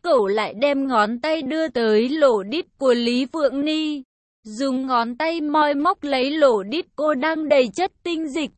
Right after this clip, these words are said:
tanh tưởi ô uế, làm cho Lý Phượng Ni thân thể mềm mại lại một trận phát run. "Nhị Cẩu, thật sự chịu không được nữa."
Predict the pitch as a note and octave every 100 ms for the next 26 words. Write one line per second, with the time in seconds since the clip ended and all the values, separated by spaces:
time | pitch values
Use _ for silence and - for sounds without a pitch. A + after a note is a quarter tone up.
0 | - D4 D4+ C#4 D#4 G#3+ C#4+ E4 D4+ B3
1 | A#3+ A#3+ D4 - B3 A#3+ A3 D#4+ D#4+ D4+
2 | C4 C4 C#4+ D#4 A#3 C4+ D4+ D4+ D4+ D4+
3 | D4 D4+ C4+ A3+ A#3+ B3+ A#3 B3 B3 -
4 | A3+ B3+ B3 B3+ C4 A3 - C#4+ - -
5 | D#4+ F4+ B3+ C#4 D4+ D4 D4 C4 C#4+ D4+
6 | C4 - E4 A#3+ F#3 E3+ - D4 G#3 -
7 | D4 G3 - C4+ G#3 - D#4+ D4 C4 A#3+
8 | - A3 A3 F#3 D4+